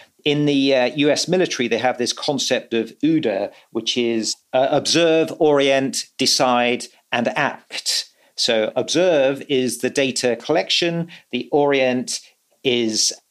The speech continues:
make a decision as to what's happening in this situation. Decide is where you start to bring in your analytics tools, uh, and act is literally taking the action. So what I'm saying here, in essence,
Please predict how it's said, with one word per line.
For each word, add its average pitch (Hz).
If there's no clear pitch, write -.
make 143
a 143
decision 139
as 127
to -
what's 127
happening 165
in 147
this 143
situation. 143
Decide 151
is 131
where 135
you 123
start 123
to 120
bring 123
in 120
your 113
analytics 123
tools, 123
uh, 131
and 131
act 123
is 120
literally 113
taking 113
the 110
action. 123
So 165
what 190
I'm 180
saying 151
here, 131
in 131
essence, 135